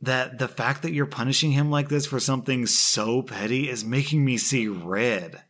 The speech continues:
I also noticed how you never actually said why your relationship is strained,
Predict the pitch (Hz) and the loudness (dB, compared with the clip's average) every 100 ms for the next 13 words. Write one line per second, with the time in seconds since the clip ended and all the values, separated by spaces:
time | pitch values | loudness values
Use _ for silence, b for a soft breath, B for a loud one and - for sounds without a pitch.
0 | _ _ 113 113 104 104 120 127 120 107 | _ _ -2 -2 0 -2 0 0 0 0
1 | 107 117 110 - 104 110 110 101 127 185 | 0 0 -2 -4 -2 -2 -2 0 -2 -2
2 | 214 143 143 - 139 - 131 123 101 87 | -2 -2 -2 0 0 0 0 -2 -4 -8
3 | 82 85 117 139 123 113 101 101 95 107 | -10 -4 0 2 0 -2 -2 -2 -2 -2
4 | 92 104 104 85 - 101 98 90 98 | -2 -2 0 0 0 -2 -2 -4 -8